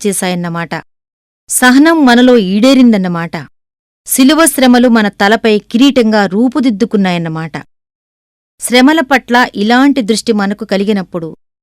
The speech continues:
మన ఆత్మలో పరిశుద్ధాత్మ ఆశ్చర్యకరమైన కార్యాలు జరిగించటం మొదలుపెడతాడు. ఇలాంటి స్థితిలో మన వ్యక్తిత్వమంతా దేవుని ఆధీనంలో నిర్మలంగా, నిశ్చలంగా ఉంటుంది. మనస్సుకి,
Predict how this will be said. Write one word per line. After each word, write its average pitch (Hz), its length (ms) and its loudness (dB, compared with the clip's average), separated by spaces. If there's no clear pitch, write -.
మన 202 260 -2
ఆత్మలో 220 600 0
పరిశుద్ధాత్మ 202 1120 -4
ఆశ్చర్యకరమైన 254 960 0
కార్యాలు 208 560 -2
జరిగించటం 190 800 -4
మొదలుపెడతాడు. 175 720 -6
ఇలాంటి 254 440 2
స్థితిలో 175 480 -6
మన 214 180 0
వ్యక్తిత్వమంతా 269 1120 0
దేవుని 247 560 2
ఆధీనంలో 196 720 -2
నిర్మలంగా, 202 960 0
నిశ్చలంగా 196 760 -4
ఉంటుంది. 170 500 -8
మనస్సుకి, 247 800 0